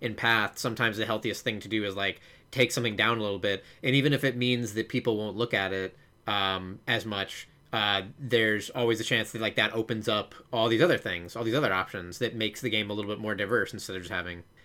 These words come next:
it's hard, it's a hard balancing act. Obviously, like, it sounds m-, better to the community just to buff things rather than nerfing it.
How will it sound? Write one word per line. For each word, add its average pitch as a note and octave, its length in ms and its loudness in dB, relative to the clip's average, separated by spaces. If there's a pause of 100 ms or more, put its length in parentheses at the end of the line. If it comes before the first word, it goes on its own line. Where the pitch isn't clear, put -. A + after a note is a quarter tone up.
(120)
it's - 100 -10
hard, F#3+ 160 0
it's D#3 120 0
a D#3 40 -2
hard A3 180 4
balancing A#2 380 2
act. F2+ 240 -2
Obviously, A#2+ 420 2
like, G2+ 300 -2 (340)
it A#2 120 0
sounds A2 440 2
m-, A#2 200 -10 (100)
better G#2+ 340 2
to - 100 -8
the A2 80 -2
community G2 400 -6
just G2 220 -6
to F#2+ 80 -6
buff F2 220 -8
things F2 300 -10
rather F2 220 -4
than E2+ 140 -12
nerfing E2+ 280 -10
it. F2 80 -16